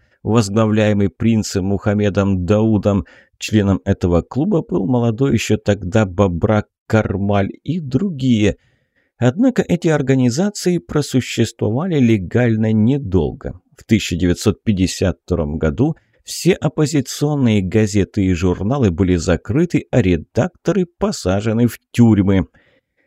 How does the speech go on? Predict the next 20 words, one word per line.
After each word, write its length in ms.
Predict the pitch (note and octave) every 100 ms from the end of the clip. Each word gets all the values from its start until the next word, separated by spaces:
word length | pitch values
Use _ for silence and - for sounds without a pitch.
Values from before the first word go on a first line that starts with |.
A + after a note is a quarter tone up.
| _ _
Соединённые 800 | - - B2 A#2+ F#3 B3 G3 D3+
Штаты 480 | C#3+ - A3+ G#3+ G#2+
в 80 | -
то 200 | - G#2
время 300 | A2 G#3 F3
были 300 | D#3 C#3 - _
озабочены 720 | G#2 G#2 G2+ A#2+ G3+ - D3
стабилизацией 920 | C3+ B2+ A2 G2+ F#2 A#2 C#3 - A#2
прозападных 840 | - G#2 F#2+ A2+ A2 G#2 _ G#2+ -
режимов 540 | F#2+ F2+ G#2 G2+ F2+ -
в 240 | F2+ F2+
Иране 420 | G2+ G2+ G2 F#2
и 40 | F#2+
Пакистане. 880 | - - A2 - - C#3 E2 - - _
В 60 |
тысяча 280 | - G#2+ -
девятьсот 380 | F2 F2+ G#2 F2+
пятьдесят 480 | F2 F2 - F#2+ -
третьем 420 | B2 D#3 - F2+
году 300 | F2+ D#2+ E2+